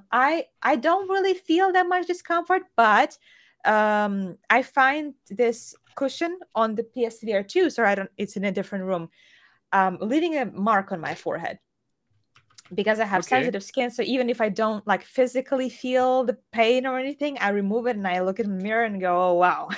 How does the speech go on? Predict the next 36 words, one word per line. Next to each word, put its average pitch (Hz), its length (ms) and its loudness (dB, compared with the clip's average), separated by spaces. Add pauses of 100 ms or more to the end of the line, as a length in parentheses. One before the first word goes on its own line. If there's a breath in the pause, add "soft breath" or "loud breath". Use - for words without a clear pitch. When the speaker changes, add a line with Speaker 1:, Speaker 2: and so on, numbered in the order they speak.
Speaker 1:
<laughs> 269 380 8
You 240 180 6
remember 233 380 2
that 202 180 2
video 190 380 0
from, 170 360 -8
from 165 300 -12
the, 143 260 -12
you - 120 -20
know, - 100 -14
when 180 160 -12
I - 60 -10
was - 160 -12
testing 180 400 -10
this. 170 220 -2
Speaker 2:
<laughs> 156 680 0
Speaker 1:
Uh, 233 400 8 (460 loud breath)
um, 220 220 6 (600)
ever 240 200 8
since 302 200 -2
I - 60 -2
started 277 320 0
using 240 300 -4
this, 208 440 0 (200)
it's 214 100 -12
just, 233 160 -8 (140)
this 233 260 -12
mark 220 300 -4
is 226 180 -8
so 202 160 -2
much 196 140 -6
smaller, 190 440 -4
even 190 300 -6
if 190 220 -8
I 175 160 0
spend 160 420 -4